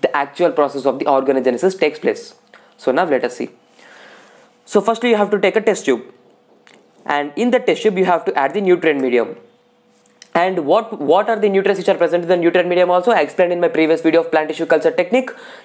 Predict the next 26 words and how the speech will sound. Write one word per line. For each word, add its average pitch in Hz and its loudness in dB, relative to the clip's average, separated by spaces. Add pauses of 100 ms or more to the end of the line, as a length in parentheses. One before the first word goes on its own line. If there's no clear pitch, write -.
You 175 0
can, 185 2
uh, 160 4
go 156 2
through 151 0
there. 123 2
So 233 2
I 160 0
am 175 -4
recommending 185 0
you 190 2
to 185 -2
first 190 -2
watch 147 2
that 190 2
video 190 2
so 185 2
that 180 0 (220)
you 151 2
can 170 2
understand 151 0
this, 180 0
uh, 139 4
total 156 2
video 143 -2
properly. 127 -2